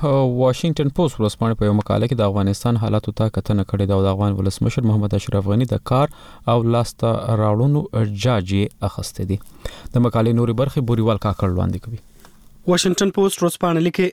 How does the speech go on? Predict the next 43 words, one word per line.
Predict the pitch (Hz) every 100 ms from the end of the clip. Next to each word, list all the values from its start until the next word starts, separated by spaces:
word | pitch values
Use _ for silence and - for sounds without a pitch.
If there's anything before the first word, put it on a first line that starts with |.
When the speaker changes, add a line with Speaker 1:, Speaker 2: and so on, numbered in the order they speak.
| -
Speaker 2:
د | 160
افغان | 180 180 175 170 185
ولسمشر | 175 160 175 170 170
اشرف | 156 - 147 151
غني | 160 160
حکومت | 147 - 160 156 -
یو | 170 160
پلو | 147 143 131
په | 120 160
هیواد | 160 156 170 180 -
کې | 185 165
له |
زیات | 151 156 151 139
غربت | 139 147 170 - - 185
او | 160
د | 151
وسلوالو | 143 143 147 147 160 160
له | 156 135
تشدد | - 123 139 160 180
سره | 180
مخامخ | 175 165 170 170 170
دی | 175 165 - _ 156
او | 160
بل | 156 185 160
پلو | 131 123 117 - - -
په | 175
سیاسي | - 170 -
توګه | 190 180 170 156
هم | 165
کلک | - 165 - -
بریدونه | 160 143 147 160 123
ورباندې | 113 123 123 120
کیږي. | 127 123 - - _ - - -
ورځپاڼه | 180 175 190 185 190
لیکي | 180
چې | - 190 180 - - -
نوموړی | 170 170 175 175 165
پر | 160
دې | 160 160 151
هر | 185
څه | -
سربیره | 135 139 135 170 175 165
ډیر | 170